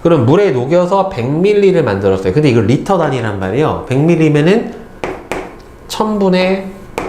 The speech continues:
백 리터니까 몇 리터예요? 십 분의 일 리터죠. 영점일 리터. 그죠? 그리고 엔에이오에이치의 화학식 양이 얼마입니까? 사십이잖아요.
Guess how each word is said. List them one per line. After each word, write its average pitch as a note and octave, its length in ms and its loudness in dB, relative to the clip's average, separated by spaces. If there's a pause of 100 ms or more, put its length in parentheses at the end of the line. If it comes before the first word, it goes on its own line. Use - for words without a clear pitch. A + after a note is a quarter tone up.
(880)
백 - 420 -2 (480)
리터니까 C#3+ 640 0
몇 A#2+ 160 0
리터예요? B2 380 -2
십 - 240 -6
분의 E3+ 320 0 (640)
일 E3+ 100 2
리터죠. E3 540 0 (420)
영점일 C#3+ 380 2
리터. D#3 560 0
그죠? E3+ 440 -2
그리고 F3+ 560 0 (180)
엔에이오에이치의 E3+ 720 2
화학식 F3+ 360 -2
양이 D3+ 160 0
얼마입니까? A2+ 600 -2
사십이잖아요. B2 840 -2